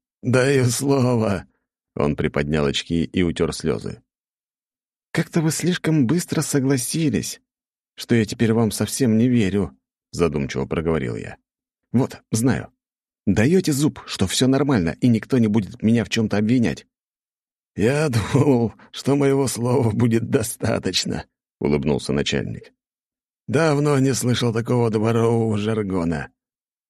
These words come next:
Но если вам так будет спокойнее, то да. Даю зуб, что вас никто не арестует в этот раз".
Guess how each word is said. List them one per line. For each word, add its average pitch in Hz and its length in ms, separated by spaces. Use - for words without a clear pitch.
Но 156 280
если 143 360
вам 131 240
так 123 180
будет 117 240
спокойнее, 139 680
то 123 180
да. 85 300
Даю 123 420
зуб, 135 320
что - 260
вас 135 220
никто 127 320
не 131 100
арестует 123 640
в 98 80
этот 95 200
раз". - 340